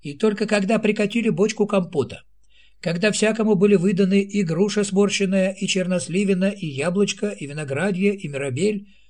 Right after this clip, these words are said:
мастер ободряюще поглядел на меня. «Приезжайте через месяц.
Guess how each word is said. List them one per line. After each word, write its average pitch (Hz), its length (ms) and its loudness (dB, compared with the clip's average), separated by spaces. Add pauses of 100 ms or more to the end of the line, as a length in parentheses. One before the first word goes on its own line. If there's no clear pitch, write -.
(540)
мастер 147 400 0
ободряюще 135 640 2
поглядел 120 420 0
на 120 60 -2
меня. 104 340 -4 (800)
«Приезжайте 202 500 4
через 175 320 0
месяц. 156 500 -4